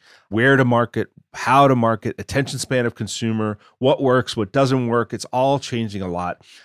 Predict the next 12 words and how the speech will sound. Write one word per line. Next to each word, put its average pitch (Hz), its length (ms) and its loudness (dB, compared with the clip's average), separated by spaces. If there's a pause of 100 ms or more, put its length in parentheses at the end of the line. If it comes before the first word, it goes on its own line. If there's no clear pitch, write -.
(120)
Let's 180 160 0
give 190 160 0
our 151 180 2 (200)
listeners 120 540 0
one 127 320 2
big 139 180 0
takeaway. 95 720 -4 (400)
How 170 480 2
do 120 400 0
they 117 180 2
keep 101 380 -6
up 170 260 2